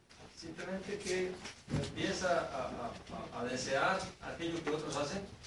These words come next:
y ahí es que viene la, la tentación y, y la oportunidad de que los seduzcan o, o los convenzan de hacer algo que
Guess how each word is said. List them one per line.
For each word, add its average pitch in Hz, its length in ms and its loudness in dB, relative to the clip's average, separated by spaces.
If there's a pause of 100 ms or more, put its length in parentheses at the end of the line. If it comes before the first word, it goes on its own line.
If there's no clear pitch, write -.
(1600)
y 175 300 2 (120)
ahí 147 200 0
es 156 100 0
que 151 140 0
viene 156 480 2
la, 113 240 -4 (540)
la 120 100 -4
tentación 143 580 -2
y, - 1600 -8
y - 40 0
la 123 80 2
oportunidad 123 520 0
de 147 60 -2
que 139 160 0
los 117 120 -2
seduzcan 160 520 0
o, 135 220 0 (1500)
o - 20 -4
los 226 100 -4
convenzan 165 520 0
de 135 60 4
hacer 147 200 6
algo 160 180 -2
que 151 240 0